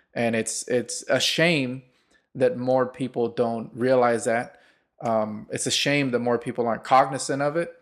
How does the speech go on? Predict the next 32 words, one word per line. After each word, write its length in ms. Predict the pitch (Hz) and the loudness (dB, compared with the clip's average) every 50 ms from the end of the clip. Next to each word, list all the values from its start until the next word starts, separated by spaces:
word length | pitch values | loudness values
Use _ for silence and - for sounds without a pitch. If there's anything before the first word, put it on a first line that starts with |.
| _ _ _ _ _ _ _ - | _ _ _ _ _ _ _ -4
And 100 | 127 127 | -2 -2
it's 140 | 123 - 131 | 0 0 -2
a 60 | 120 | -2
shame 380 | - - 139 139 135 135 131 120 | -2 0 0 0 0 0 0 0
that 340 | 120 117 110 - - - _ _ _ _ - | 2 0 0 0 -4 -12 _ _ _ _ -4
any 200 | 131 131 135 123 | -2 -2 -2 -4
kind 300 | - - 135 123 123 123 | -2 -2 0 0 0 0
of, 360 | 120 117 110 110 - - - _ _ _ _ _ _ _ _ _ _ - | 0 -2 -2 -4 -8 -16 -20 _ _ _ _ _ _ _ _ _ _ 0
uh, 420 | 120 117 113 110 110 110 110 110 101 - _ _ _ _ _ - | 2 2 4 2 2 0 -2 -6 -10 -16 _ _ _ _ _ 2
I 80 | - 143 | 2 2
would 140 | 139 139 | 2 2
say 120 | - 139 131 | 0 0 0
it's 100 | 127 - | 0 -2
a 40 | - | -2
shame 220 | - 131 123 120 | -2 -2 -2 -2
any 140 | 123 123 117 | -2 -4 -4
kind 240 | - - 120 117 113 | -2 -2 0 0 -2
of 200 | 110 - - - _ _ _ _ _ _ _ _ _ _ _ _ _ - | -4 -6 -10 -20 _ _ _ _ _ _ _ _ _ _ _ _ _ -4
benevolence 640 | 110 139 131 127 139 139 131 131 127 120 - - - | 0 0 2 4 4 4 4 2 0 -2 -4 -8 -4
toward 220 | - 139 127 120 | 0 2 2 4
the 80 | 120 113 | 4 4
island 360 | 104 117 120 117 113 113 110 | 4 4 4 2 0 -2 -4
is 140 | 107 101 104 | -6 -6 -6
met 440 | 113 117 120 117 110 - - - _ - | -2 0 2 2 0 0 -4 -10 _ -8
sometimes 580 | - - 131 123 117 - 127 113 113 113 110 | -2 0 0 0 0 0 0 0 0 -2 -4
with 140 | 110 107 - | -8 -8 -6
a 40 | 113 | -2
lot 200 | 113 110 113 113 | 0 0 0 0
of 120 | 113 110 | 0 0
animosity. 720 | 113 113 113 110 110 110 113 113 - - - - 135 131 - - | -2 -2 -2 -2 0 0 0 -2 -4 -8 -10 -12 -16 -18 -10 -4
I 100 | 120 123 | 0 2
don't, 180 | 127 123 120 | 2 2 2